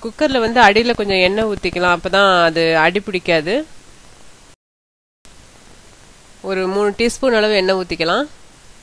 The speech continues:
அது நல்லா எல்லா இடமும் படுற மாதிரி ஸ்ப்ரெட் பண்ணிக்கோங்க. இப்போ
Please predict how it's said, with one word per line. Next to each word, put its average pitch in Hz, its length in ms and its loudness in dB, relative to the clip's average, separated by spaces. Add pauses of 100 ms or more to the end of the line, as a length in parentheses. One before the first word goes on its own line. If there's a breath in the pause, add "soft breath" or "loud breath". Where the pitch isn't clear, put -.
(880 loud breath)
அது 185 180 2
நல்லா 214 160 2 (140)
எல்லா 202 220 2
இடமும் 208 320 -2
படுற 185 260 0
மாதிரி 190 220 0
ஸ்ப்ரெட் 190 280 -6
பண்ணிக்கோங்க. 170 420 -4 (1400 loud breath)
இப்போ 202 140 -6